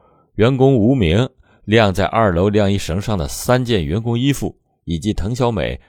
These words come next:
收银的那两个挎包不见了。更奇怪的是，收银台下面有三千元现金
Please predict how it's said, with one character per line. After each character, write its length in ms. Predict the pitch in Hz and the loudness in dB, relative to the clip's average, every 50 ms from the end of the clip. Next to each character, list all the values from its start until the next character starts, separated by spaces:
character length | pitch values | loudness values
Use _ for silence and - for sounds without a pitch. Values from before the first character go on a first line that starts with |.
| _ _ | _ _
收 400 | - - - - 80 95 101 90 | -20 -16 -8 -2 0 0 2 2
银 160 | 76 71 82 | 0 -2 -2
的 100 | 92 95 | -2 -4
那 180 | 87 92 92 78 | -2 -2 -4 -4
两 180 | 73 65 58 | -6 -8 -10
个 100 | 60 71 76 | -10 -12 -14
挎 260 | - - - 120 82 | -10 -6 -6 -6 -4
包 140 | 69 85 107 139 156 - _ _ _ _ _ _ | 2 4 4 4 4 0 _ _ _ _ _ _
不 100 | - - | -6 -6
见 220 | - - 80 73 | -6 -4 -6 -6
了。 100 | 65 - _ _ _ _ _ _ _ _ _ _ _ _ _ _ _ | -6 -10 _ _ _ _ _ _ _ _ _ _ _ _ _ _ _
更 200 | - 135 139 120 | 0 2 2 2
奇 180 | - - 98 90 | 0 -4 -4 -2
怪 160 | 95 107 87 | 0 0 0
的 80 | 78 78 | 0 -2
是， 240 | - 90 82 73 - - - _ _ | -4 -4 -6 -6 -8 -12 -20 _ _
收 360 | _ - - - 104 107 110 | _ -18 -6 -2 0 2 2
银 120 | 107 104 101 | 2 2 0
台 200 | - - 85 101 | -2 -2 -2 -2
下 200 | 120 - 104 87 | -2 -2 -2 -2
面 240 | 80 80 73 - - _ _ _ _ | -2 -2 -4 -6 -8 _ _ _ _
有 220 | - 76 76 78 78 | -6 -2 -2 0 0
三 280 | - - - 117 113 | -2 -2 -2 -2 -2
千 240 | 104 - - 107 104 | -2 -4 -2 -2 0
元 180 | 95 80 82 101 | 0 0 -2 -2
现 300 | - - - 113 82 62 | -4 -4 -4 -4 -4 -4
金 240 | 67 95 110 120 | -4 -6 -6 -6